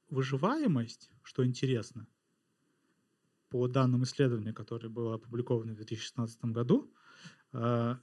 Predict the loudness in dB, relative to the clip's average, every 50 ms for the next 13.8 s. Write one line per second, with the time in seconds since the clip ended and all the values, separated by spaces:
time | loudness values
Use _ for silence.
0 | _ -4 0 2 4 4 4 4 2 -2 -2 -2 -4 -8 -12 -20 _ _ _ -14
1 | -12 -12 -10 -12 -8 -6 -6 -6 -6 -8 -14 -10 -4 -2 -2 -2 -2 -2 -6 -8
2 | -8 -14 -8 -6 -4 -4 -2 -2 0 0 0 -2 -2 -4 -6 -8 -6 -6 -6 -6
3 | -8 -10 -18 _ _ -20 -20 -20 _ _ _ _ _ _ -8 -8 -8 -4 -4 -4
4 | -2 2 0 2 2 2 -2 -4 -6 -4 -2 -2 -2 0 -2 -4 -4 -4 -6 -6
5 | -8 -8 -8 -2 0 2 2 4 2 0 0 0 0 0 0 -2 -6 -8 -8 -12
6 | -16 -16 -16 -12 -12 -14 -14 -14 -20 -20 -20 _ _ _ _ _ _ _ _ -4
7 | 0 4 6 6 6 6 2 -2 _ _ _ _ _ _ _ _ _ _ _ _
8 | _ -20 _ _ _ _ _ _ _ _ _ _ _ _ -8 -4 -4 -2 -4 -4
9 | -4 0 2 4 4 4 0 0 0 0 2 2 -2 -4 -6 -10 -2 0 2 4
10 | 4 4 4 4 4 2 0 -2 -8 _ _ _ _ _ _ _ _ _ _ _
11 | _ _ _ _ _ _ _ _ _ _ _ _ _ _ _ _ _ _ _ _
12 | -20 _ _ _ _ _ _ 0 2 4 4 4 2 -2 0 2 2 2 4 2
13 | -2 -2 -2 0 0 0 0 0 -2 -4 -4 -10 -18 -20 -20 -20